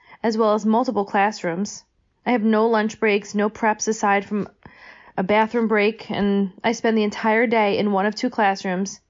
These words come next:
My workload is triple what it normally is, and I never have a moment to just sit and take a deep breath.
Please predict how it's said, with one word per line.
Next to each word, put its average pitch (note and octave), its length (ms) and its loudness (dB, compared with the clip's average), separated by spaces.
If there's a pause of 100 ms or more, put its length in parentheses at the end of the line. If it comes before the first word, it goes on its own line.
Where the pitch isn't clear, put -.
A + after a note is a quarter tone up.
(1300)
My A3 180 2
workload A#3+ 440 2
is G#3+ 140 0
triple D#4+ 340 0
what A3 120 2
it F3 60 -2
normally F3+ 440 0
is, G3 180 0
and G#3 100 0
I G3 60 2
never G#3 280 2
have A#3 180 0
a A#3+ 60 0
moment G#3 340 0
to - 80 -10
just G3 240 -4
sit - 240 -2
and G#3+ 120 -4
take G3+ 220 -4
a G#3 60 -2
deep F#3 200 -4
breath. - 380 -4